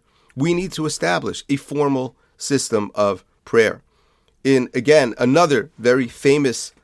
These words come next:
passage that is found in the eighth parak of Sefer Nehemiah,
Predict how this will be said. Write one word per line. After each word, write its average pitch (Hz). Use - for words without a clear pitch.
passage 139
that 117
is 104
found 123
in 110
the 107
eighth 135
parak 127
of 101
Sefer 139
Nehemiah, 117